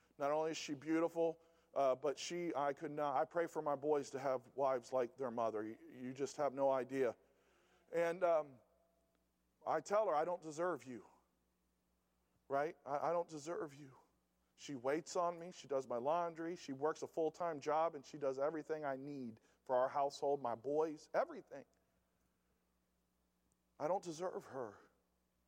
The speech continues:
So I honor her because I don't deserve her. I love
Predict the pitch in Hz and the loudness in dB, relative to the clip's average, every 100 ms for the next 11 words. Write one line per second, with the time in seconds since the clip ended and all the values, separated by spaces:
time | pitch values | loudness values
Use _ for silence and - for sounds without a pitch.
0 | _ _ _ _ _ - 175 175 135 165 | _ _ _ _ _ -2 2 2 0 0
1 | 202 175 165 143 123 - _ _ _ - | 0 0 0 -2 -2 -8 _ _ _ -20
2 | _ _ 143 - 185 165 131 123 123 - | _ _ -10 -2 0 0 -2 -4 -8 -8
3 | 110 113 104 - 95 - - _ _ _ | -8 -6 -8 -10 -14 -14 -20 _ _ _
4 | _ _ _ _ _ _ _ _ _ _ | _ _ _ _ _ _ _ _ _ _
5 | _ _ _ _ _ - 135 135 160 196 | _ _ _ _ _ -6 -2 2 2 2